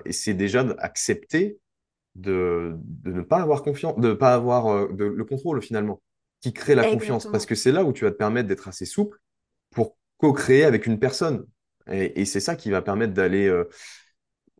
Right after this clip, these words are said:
Speaker 1: régler des situations. C'est comment tu veux faire, euh, évoluer les gens si t'as pas l'intelligence sociale de les accepter tels qu'ils sont, avec leurs forces et leurs, euh, leurs axes d'amélioration, on va dire,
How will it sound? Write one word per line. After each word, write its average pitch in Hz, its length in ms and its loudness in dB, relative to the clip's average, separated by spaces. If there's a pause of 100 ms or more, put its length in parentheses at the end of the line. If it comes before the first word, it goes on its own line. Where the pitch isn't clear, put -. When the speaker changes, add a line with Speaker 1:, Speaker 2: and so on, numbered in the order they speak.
(120)
Speaker 1:
régler 127 440 2
des 123 100 2
situations. 139 600 -4
C'est 110 380 -4
comment 143 260 -2
tu 135 160 -10
veux 117 340 -2
faire, 110 320 -4
euh, 95 380 0
évoluer 120 340 0
les 110 160 0
gens 165 320 -4 (360)
si 113 120 -10
t'as 113 100 2
pas 110 140 2
l'intelligence 110 560 0
sociale 160 600 -2
de 95 300 -2
les 104 220 4
accepter 107 320 -2
tels 101 160 0
qu'ils 95 160 -8
sont, 175 340 -2 (480)
avec 101 240 2
leurs - 140 0
forces - 380 -4
et 95 60 -2
leurs, 92 300 0
euh, 82 140 -4
leurs 87 240 -6
axes 95 80 -4
d'amélioration, 87 560 -2
on 165 60 -2
va 101 100 2
dire, 170 180 -4